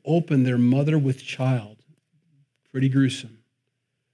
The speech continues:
So Hazael said, "But what is your servant, a dog, that he should do this gross thing?"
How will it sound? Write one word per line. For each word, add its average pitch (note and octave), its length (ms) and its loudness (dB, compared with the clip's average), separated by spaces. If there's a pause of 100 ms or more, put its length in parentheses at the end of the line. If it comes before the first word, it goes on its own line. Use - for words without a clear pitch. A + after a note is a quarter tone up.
(760)
So D3+ 160 0
Hazael E3+ 600 2
said, C3+ 420 -2
"But D#3 220 -16
what C#3+ 240 -6
is F#3+ 240 2
your E3+ 100 2
servant, F3+ 580 0
a B2+ 60 0
dog, E3+ 560 0
that D3 100 0
he E3 120 2
should D#3+ 300 -2
do D4 200 2
this A3+ 220 -2
gross E3 420 -2
thing?" C#4 540 -2